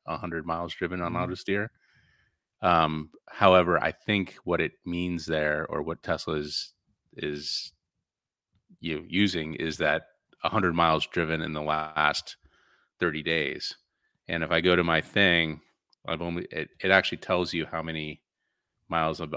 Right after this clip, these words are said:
Speaker 1: auto steer you've driven in the last thirty days.
Speaker 2: Oh, yeah.
Speaker 1: And if I go to the thing, I'll put it up on the camera here. By the way, they preemptively,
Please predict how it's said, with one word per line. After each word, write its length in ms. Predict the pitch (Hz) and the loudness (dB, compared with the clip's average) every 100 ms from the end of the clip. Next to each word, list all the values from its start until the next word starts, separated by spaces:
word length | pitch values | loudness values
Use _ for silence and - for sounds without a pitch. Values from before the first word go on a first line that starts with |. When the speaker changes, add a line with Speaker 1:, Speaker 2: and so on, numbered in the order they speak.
| - | -2
Speaker 1:
auto 180 | 80 78 | -2 -4
steer 260 | - 80 | -6 -6
you've 200 | 78 76 | -6 -8
driven 320 | 76 80 78 | -8 -6 -6
in 120 | 76 73 | -8 -10
the 60 | |
last 280 | 73 73 - | -8 -10 -8
thirty 220 | 80 76 | -6 -6
days. 480 | 73 78 71 71 - _ _ _ _ 120 | -6 -6 -6 -10 -14 _ _ _ _ -16
Speaker 2:
Oh, 120 | 107 | -12
yeah. 120 | 107 | -6
Speaker 1:
And 460 | 80 78 76 73 - _ - | -4 -4 -4 -8 -14 _ -12
if 100 | - | -10
I 80 | |
go 360 | 78 - 95 101 | -8 -2 0 0
to 200 | 101 90 | -2 -4
the 120 | 82 | -4
thing, 400 | 76 78 76 76 - _ _ _ - _ | -4 -4 -4 -6 -12 _ _ _ -20 _
I'll 80 | 82 | -12
put 240 | - - - | -12 -10 -8
it 80 | |
up 140 | 78 - | -8 -8
on 100 | 76 | -10
the 80 | 76 | -10
camera 340 | 80 78 76 | -8 -8 -6
here. 300 | 73 76 73 _ _ _ _ _ _ _ _ _ _ _ _ | -6 -8 -10 _ _ _ _ _ _ _ _ _ _ _ _
By 80 | 90 | 2
the 80 | 90 | 6
way, 200 | 90 82 | 6 6
they 160 | 90 | 4
preemptively, 840 | 80 - 98 92 80 82 80 78 78 | 0 0 4 4 4 0 0 -2 -4